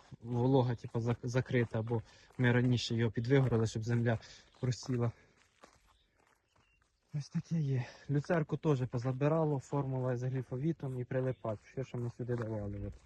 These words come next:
Забиралася люцерка теж, бо було, як не є, по-любому десь воно сходило. Ось тут один на розворотах насипало теж багато.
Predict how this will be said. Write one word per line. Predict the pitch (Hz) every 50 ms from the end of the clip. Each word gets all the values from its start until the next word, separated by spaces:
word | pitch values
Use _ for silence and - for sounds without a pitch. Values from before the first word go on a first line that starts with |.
| - _ _ _ - - _ _ _ _ _ _ _ _ _ _ _ - -
Забиралася | 107 110 113 131 135 127 120 113 110 - - 113
люцерка | 113 117 - - 165 160 156 - 143
теж, | - - 147 135
бо | 131 127 123 127
було, | 123 123 127 127 127 123
як | 120 120 113
не | 110 - -
є, | 127 131 120 117 - - - -
по-любому | - - 120 117 117 123 120 117 113 113 110
десь | 113 113 104
воно | 117 113 113 113 - -
сходило. | - - - 120 117 113 117 113 113 110 - - - _ _ _ _ _ _ _ _ _ _ _ _ _ - _ _ - - _ - -
Ось | 131 123 -
тут | - 151 -
один | 143 135 139 139
на | 131 131
розворотах | 131 123 127 135 143 147 147 - 143 - -
насипало | 127 123 123 - - 123 - - 120 117 117
теж | 113 - 117 113 110
багато. | 113 110 113 117 123 131 123 120 - - 117